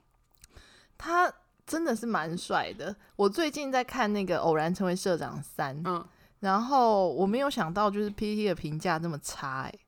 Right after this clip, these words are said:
Speaker 2: 有，有，对，他这次三的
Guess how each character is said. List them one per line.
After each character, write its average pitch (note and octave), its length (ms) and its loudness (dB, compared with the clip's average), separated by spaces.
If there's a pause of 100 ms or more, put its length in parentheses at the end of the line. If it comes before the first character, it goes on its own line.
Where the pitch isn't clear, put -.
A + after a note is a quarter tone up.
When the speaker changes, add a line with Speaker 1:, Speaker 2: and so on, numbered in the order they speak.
(640)
Speaker 2:
有， C#4 280 0
有， A3 220 2
对， B3+ 280 -2
他 A#3 100 -2
这 D4 240 -2
次 C4+ 220 -4
三 A3+ 380 -2
的 G3 180 -2